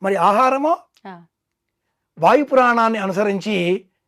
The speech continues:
Speaker 1: పెసరపప్పు, బియ్యం కలిపిన అన్నం అది తినొచ్చు, దోషం లేదు.
Speaker 2: అంటే ఏ సమయంలో తినొచ్చు గురుగారు?
Speaker 1: మధ్యాహ్నం ఒక సమయం,
Speaker 2: ఓకే.
Speaker 1: ఆరు నుంచి తొమ్మిది ఉదయం తినమని చెప్పారు శాస్త్రంలో.
Speaker 2: ఆహా.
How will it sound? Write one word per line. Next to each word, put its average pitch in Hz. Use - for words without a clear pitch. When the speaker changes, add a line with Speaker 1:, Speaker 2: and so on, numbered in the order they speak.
Speaker 1:
పెసరపప్పు, 302
బియ్యం 226
కలిపిన 233
అన్నం 214
అది 160
తినొచ్చు, 196
దోషం 190
లేదు. 170
Speaker 2:
అంటే 254
ఏ 254
సమయంలో 285
తినొచ్చు 269
గురుగారు? 240
Speaker 1:
మధ్యాహ్నం 220
ఒక 202
సమయం, 190
Speaker 2:
ఓకే. -
Speaker 1:
ఆరు 214
నుంచి 311
తొమ్మిది 269
ఉదయం 247
తినమని 247
చెప్పారు 220
శాస్త్రంలో. 170
Speaker 2:
ఆహా. 180